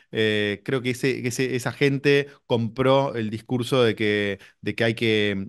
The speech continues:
tener menos, eh, regulación y menos impuestos y más libertad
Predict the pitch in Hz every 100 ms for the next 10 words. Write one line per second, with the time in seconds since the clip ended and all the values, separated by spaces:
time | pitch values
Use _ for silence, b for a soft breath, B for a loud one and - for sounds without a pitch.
0 | 104 - 110 113 117 123 123 113 - -
1 | 110 104 110 107 104 - 135 131 127 123
2 | 110 113 113 113 101 127 135 127 120 110
3 | 101 113 110 113 107 101 120 123